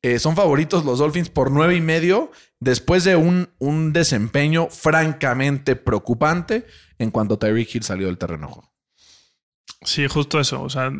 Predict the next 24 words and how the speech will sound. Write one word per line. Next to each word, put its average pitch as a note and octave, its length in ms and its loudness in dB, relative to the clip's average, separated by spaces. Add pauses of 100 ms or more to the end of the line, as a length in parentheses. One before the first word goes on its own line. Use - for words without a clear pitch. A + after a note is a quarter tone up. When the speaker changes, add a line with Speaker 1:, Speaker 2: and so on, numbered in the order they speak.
(160)
Speaker 1:
Cantaba C3+ 380 2
todo C3 120 0
el A2+ 40 0
estadio. - 380 -6 (300)
M - 160 0 (120)
V - 80 -4 (180)
P. - 80 -2 (240)
Speaker 2:
Es C#3 140 -4
que E3 140 -2
sí F3 160 4
es. F#3 60 6
Speaker 1:
M F#3 100 4
V F#3+ 200 2
P. D3+ 200 -4
Speaker 2:
Yo C#3 140 -2
creo D#3 120 -2
que C3 60 -2
Speaker 1:
Eso - 20 -2
Speaker 2:
sí C3 80 0
Speaker 1:
está D3+ 120 4
Speaker 2:
es C#3 40 2
Speaker 1:
muy C#3+ 80 -2
Speaker 2:
porque C3 140 0
Speaker 1:
cabrón. C#3 280 -2